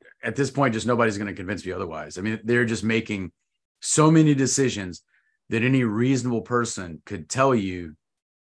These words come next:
that's not gonna work. You know, it's not gonna work. You're, you're not, you're not even, you're not even really pretending that it's gonna work. So um, what I think for our military, <sighs> this is, and this is really hard, and I am so disappointed in so many of my,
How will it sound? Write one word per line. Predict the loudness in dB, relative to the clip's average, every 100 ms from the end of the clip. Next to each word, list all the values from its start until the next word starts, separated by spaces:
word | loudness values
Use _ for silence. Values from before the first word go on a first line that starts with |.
| _ _
that's | -4 2
not | 2
gonna | 2 -4
work. | -10 -10 -2
You | -2
know, |
it's | -2 0
not | -2
gonna | -2 -10
work. | 0 0 0
You're, | -4 -8 -2
you're | -2
not, | 0
you're | 0
not | 0
even, | 0 -4 -14 _ _ _
you're | _ -6 0
not |
even | 2 2
really | -2
pretending | -6 -4 0 0 -2
that | -8
it's | -14
gonna | -10 -10
work. | -8 -12 -12 -6
So | 4 4 4 0 _ _ _ _ _ _ _ _ _ 4
um, | 6 6 2 -2 _ -4
what | 2 4
I | 4
think | 0 0
for | 2
our | 2
military, | 2 -2 -2 -2 -8 -12 -18 _ _
<sighs> | -14 -10
this | -8 -4 -2 -2
is, | -6 -4
and | -2
this | -2
is | -4 -6
really | -2 -2 -2
hard, | -4 -6 -8 -4
and | 2
I | 4 4
am | 2 0 _ _ _ _ _ _
so | -10 2 6 6
disappointed | 6 0 -4 -4 -4 -2 -2
in | -6 -10
so | -2 0 2
many | 0 -2
of | -4
my, | -4 -6